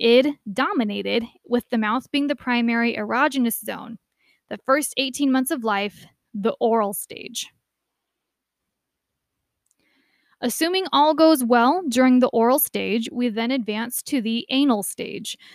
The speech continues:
the second stage. This occurs between eighteen and thirty-six months of age, and the anus is the erogenous zone. So the anus is the region in which we are experiencing the most sensation of pleasure and reward.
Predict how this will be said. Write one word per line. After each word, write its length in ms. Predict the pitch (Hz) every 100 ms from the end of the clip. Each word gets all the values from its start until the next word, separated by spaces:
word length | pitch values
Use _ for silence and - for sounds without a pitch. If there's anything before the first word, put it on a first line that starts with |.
| - _ 220
the 80 |
second 360 | 220 359 285 226
stage. 500 | - 196 - 233 - _ _
This 180 | - 240
occurs 400 | 285 320 320 339
between 420 | - 262 269 262 -
eighteen 460 | 262 - - 294 294
and 160 | 277
thirty-six 560 | 233 233 262 - 294 -
months 320 | 240 240 -
of 160 | 294 277
age, 460 | 196 277 - - _ _ - _ _ _ _ -
and 160 | 254
the 120 | 262 -
anus 400 | 262 285 311 -
is 160 | 254
the 140 | 262 262
erogenous 600 | 240 226 226 254 254 -
zone. 400 | 220 160 226 202 _ _ _ _ _ _
So 140 | - 226
the 140 | - 240
anus 300 | 262 294 -
is 140 | 262
the 120 | 277
region 340 | 240 240 233 226
in 160 | 214
which 220 | 214 214
we 140 | 240 233
are 80 | 220
experiencing 600 | - - 247 254 240 247
the 80 | 214
most 300 | 208 233 -
sensation 540 | 262 240 226 - 233
of 160 | 214 -
pleasure 300 | 220 202 226
and 180 | 220 214
reward. 420 | 202 214 -